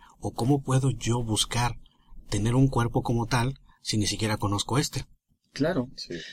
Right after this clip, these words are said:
Speaker 2: Y no conozco ni cómo funciona, ni para qué sirve, ni qué es <clears throat> todo lo que me puede brindar este cuerpo.
Speaker 1: Claro.
Speaker 2: ¿No? Que esa es la parte importante de la sexualidad. Todo lo que yo puedo obtener a partir del conocimiento de mi cuerpo.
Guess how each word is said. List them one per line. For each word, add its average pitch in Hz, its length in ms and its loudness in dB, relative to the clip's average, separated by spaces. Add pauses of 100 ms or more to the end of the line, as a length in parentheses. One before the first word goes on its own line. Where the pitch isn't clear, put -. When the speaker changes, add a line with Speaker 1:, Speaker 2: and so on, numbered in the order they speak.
Speaker 2:
Y 117 140 8
no 131 220 10
conozco 127 600 6
ni 90 260 2
cómo 120 240 4
funciona, 120 640 0
ni 90 200 2
para 82 240 -2
qué 113 180 -6
sirve, 117 580 2
ni 98 340 0 (220)
qué 147 220 6 (160)
es 160 360 12
<clears throat> - 40 -4
todo 139 260 2
lo 123 100 4
que 98 100 -2
me 92 120 0
puede 120 320 0
brindar 90 720 0
este - 300 -10
cuerpo. - 380 -6
Speaker 1:
Claro. 175 420 -2
Speaker 2:
¿No? 135 340 -8 (540)
Que 92 100 -12
esa - 100 -10
es 147 80 -10
la 104 80 -4
parte 117 220 -6
importante 117 500 -4
de 110 60 -2
la 92 100 -4
sexualidad. 98 640 -8 (400)
Todo 185 180 2
lo 190 120 -2
que 131 100 0
yo 151 160 -2
puedo 156 240 0
obtener 110 680 0 (160)
a 92 120 -10
partir 120 400 -4
del 113 180 -2
conocimiento 92 680 -4
de 80 120 -2
mi 113 180 2
cuerpo. - 540 -6